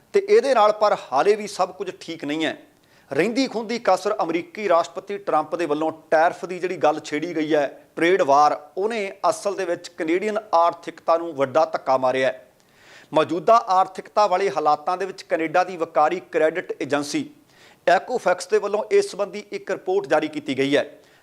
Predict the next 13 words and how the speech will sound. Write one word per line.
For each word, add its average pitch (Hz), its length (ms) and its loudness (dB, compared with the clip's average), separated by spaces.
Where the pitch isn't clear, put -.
ਜਿਸ 180 180 0
ਦੇ 226 140 2
ਵਿੱਚ 208 200 -6
ਵੱਡੇ 156 280 0
ਖੁਲਾਸੇ 151 420 0
ਨੇ। 139 180 -8
ਰਿਪੋਰਟ 190 480 4
ਵਿੱਚ 226 220 0
ਇਸ 196 320 0
ਗੱਲ 196 160 2
ਦਾ 190 120 4
ਜ਼ਿਕਰ 147 300 0
ਹੈ - 320 0